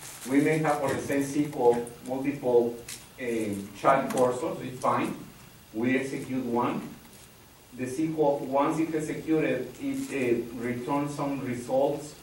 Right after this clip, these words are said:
to the application. The application issues the next S Q L, and it goes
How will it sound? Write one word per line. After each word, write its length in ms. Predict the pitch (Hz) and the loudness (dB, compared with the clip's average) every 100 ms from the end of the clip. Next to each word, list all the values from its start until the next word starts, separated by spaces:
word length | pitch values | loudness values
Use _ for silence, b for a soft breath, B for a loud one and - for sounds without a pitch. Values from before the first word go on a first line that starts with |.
| - 143 | -16 -6
to 40 | |
the 120 | 123 | -2
application. 760 | 120 120 - 165 165 180 180 165 | -2 -2 0 2 2 -4 -8 -4
The 100 | 120 | -2
application 720 | 113 117 120 127 127 131 127 - | -2 -4 -6 -6 -6 -6 -8 -6
issues 440 | 127 - 123 113 | -4 -4 -6 -4
the 160 | 107 107 | -4 -4
next 300 | 117 120 - | -4 -4 -6
S 40 | 156 | -6
Q 200 | 151 151 | -6 -2
L, 220 | 151 147 - | -2 -2 -6
and 140 | 113 | -6
it 160 | 117 110 | -6 -2
goes 240 | 113 113 | -2 -2